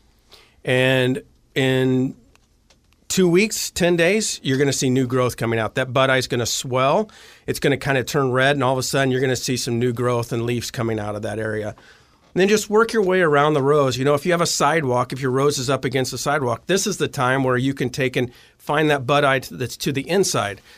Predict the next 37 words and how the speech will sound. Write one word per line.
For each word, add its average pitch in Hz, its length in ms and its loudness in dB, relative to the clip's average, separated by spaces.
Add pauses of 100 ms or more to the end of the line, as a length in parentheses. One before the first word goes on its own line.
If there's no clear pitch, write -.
So - 160 -4
you're 143 160 0
growing 143 400 2
the 131 80 0
plant 143 380 -2
kind 135 180 0
of 120 100 -2
away 120 300 0
from 127 180 -2
the 113 60 -2
sidewalk, 117 440 -2
so 120 100 -6
you're 120 100 -2
not 120 80 -8
catching 123 300 -4
your 110 80 -2
jacket 110 500 -4
or 107 80 -4
something 113 380 -4
every 113 160 -2
time 110 260 -2
you're 104 100 -4
walking 104 460 -6
past 110 320 -8
that, 107 200 -6 (600)
that 120 180 0
rose. 117 500 -2 (340)
Work 208 260 2
your 233 120 0
way 202 160 4
around 160 520 2 (420)
and 139 140 -2
kinda 160 220 0
take 165 260 -4
that 143 200 0
half 151 460 2
to 143 180 -4